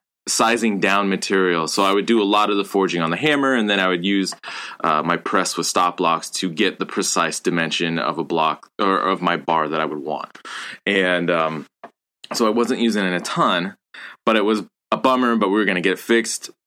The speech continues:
blah, blah, blah. We get, end up deciding to move, and, uh, it still hasn't been fixed. And so I've been futzing with it now.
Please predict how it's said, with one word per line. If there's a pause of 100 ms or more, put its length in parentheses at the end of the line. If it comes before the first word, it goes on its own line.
blah,
blah,
blah.
We
get,
end
up (580)
deciding
to
move, (720)
and,
uh, (200)
it
still
hasn't
been
fixed.
And (320)
so
I've
been (200)
futzing
with
it
now.